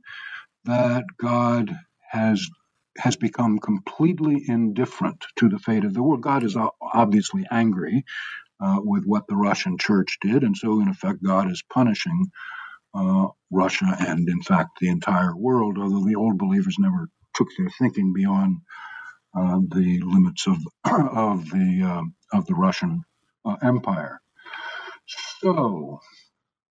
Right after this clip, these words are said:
what do you do? How do you carry on an Orthodox life, uh, if you, uh, if there are no priests?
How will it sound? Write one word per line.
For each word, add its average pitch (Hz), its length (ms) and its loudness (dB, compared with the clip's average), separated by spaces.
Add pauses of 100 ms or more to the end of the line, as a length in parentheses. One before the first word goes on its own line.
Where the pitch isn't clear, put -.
(280)
what 165 240 0
do 190 80 0
you 175 160 4
do? 139 640 0 (400)
How 147 200 0
do 156 60 4
you 160 120 6
carry 135 320 0
on 120 220 2
an 113 200 0 (340)
Orthodox 131 800 0 (800)
life, 117 640 -2 (640)
uh, 113 300 0
if 120 340 2
you, 117 540 0 (1120)
uh, 120 260 4
if - 140 -8
there 117 140 0
are 113 60 2
no 120 200 2
priests? - 760 -2